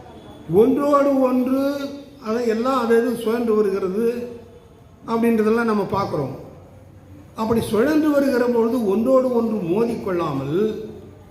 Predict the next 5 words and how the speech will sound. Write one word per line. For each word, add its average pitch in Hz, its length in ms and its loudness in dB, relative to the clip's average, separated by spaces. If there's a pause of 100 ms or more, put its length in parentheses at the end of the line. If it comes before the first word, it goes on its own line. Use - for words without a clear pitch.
(760)
அதை 196 280 2
தன்னுடைய 254 540 2
இயக்கத்தை 233 640 0
அப்படியே 220 520 2
ஒரு 196 240 0